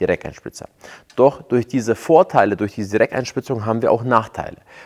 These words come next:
Dieses Fahrzeug hat genau vierzigtausend gelaufen und ist drei Jahre alt, also relativ neues Fahrzeug. Leider hat dieses Fahrzeug bereits ein Problem und zwar, wir haben ja in einem Motor Ventile. Wir haben Ventile, wo Luft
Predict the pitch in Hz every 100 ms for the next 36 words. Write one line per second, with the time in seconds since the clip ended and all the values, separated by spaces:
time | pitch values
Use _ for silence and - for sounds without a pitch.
0 | _ 143 151 147 - 170 220 120 - 127
1 | - - - _ - 113 120 143 - 147
2 | - 139 120 110 107 98 82 82 - -
3 | - 90 98 - - _ 90 90 85 80
4 | 67 67 - 80 87 98 98 98 - 90
5 | 85 78 - 67 - - - - - -
6 | - 107 127 185 180 180 143 - - -
7 | 127 - 120 110 107 131 - 120 117 110
8 | 110 101 - 101 - 123 147 226 - 95
9 | 113 127 160 160 131 92 95 95 123 135
10 | 113 113 110 104 82 - - 85 92 98
11 | 85 80 - - - 95 104 127 110 90
12 | - - 92 113 117 123 - -